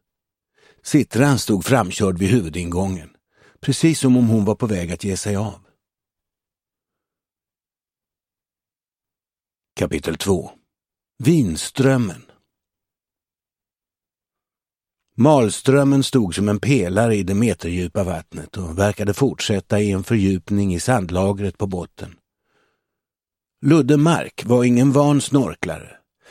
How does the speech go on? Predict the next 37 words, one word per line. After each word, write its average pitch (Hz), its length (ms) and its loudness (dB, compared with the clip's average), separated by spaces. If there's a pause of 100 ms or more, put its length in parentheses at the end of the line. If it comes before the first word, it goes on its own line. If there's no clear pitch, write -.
(200)
men 120 200 2
här 131 220 2
hade 135 240 0
han 127 80 2
fått 117 220 -2
ett 104 100 -2
studieobjekt. 95 1040 -2 (800)
Först 143 320 0
efter 131 220 2
en 117 100 4
bra 98 260 2
stund 104 380 -2
kom 107 140 0
han 107 100 2
upp 85 160 -4
på 110 100 -4
fötter - 640 -8
och - 100 -4
det 110 80 0
första 127 360 0
han 123 140 2
gjorde 104 340 0
var 113 180 2
att 107 60 -2
se 104 200 -4
sig 120 180 0
om 92 180 0
efter 90 240 -6
ungarna. 95 520 -4 (1000)
Närmast 110 580 0
ville 117 200 4
han 110 140 2
visa 104 340 -2
vad 90 100 -2
han 95 100 -2
hade 95 180 -4
hittat. - 560 -10